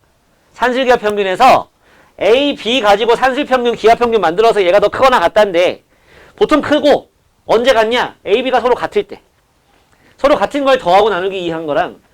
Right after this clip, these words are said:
서로 같은 걸 곱하고 루트 씌운 거랑 결과는 둘 다 A 나오거든. 둘 다 A라고 한다면. 얘는 둘이 언제 같아지는데? X가 영일 때.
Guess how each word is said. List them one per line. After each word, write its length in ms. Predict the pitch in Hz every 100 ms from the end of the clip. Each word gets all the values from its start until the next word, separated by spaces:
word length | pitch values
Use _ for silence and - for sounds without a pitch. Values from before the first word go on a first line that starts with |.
| _ _ -
서로 160 | 277
같은 180 | 262 247
걸 80 | 240
곱하고 280 | 185 240 208
루트 180 | 170 196
씌운 220 | 196 175
거랑 160 | 175 160
결과는 280 | 151 180 170
둘 120 | 143
다 100 | 151
A 140 | 117
나오거든. 460 | 151 127 98 92 92 _
둘 140 | 127
다 100 | 131
A라고 280 | 107 131 110
한다면. 360 | 113 113 90 87 _ - _ _ _ - - _ _ _ _ _ _ 156
얘는 160 | 247
둘이 140 | 226 233
언제 260 | 165 202
같아지는데? 640 | 196 185 156 143 123 98 - _ _ _ _
X가 340 | 147 - 143 117
영일 340 | 107 127 113
때. 120 | _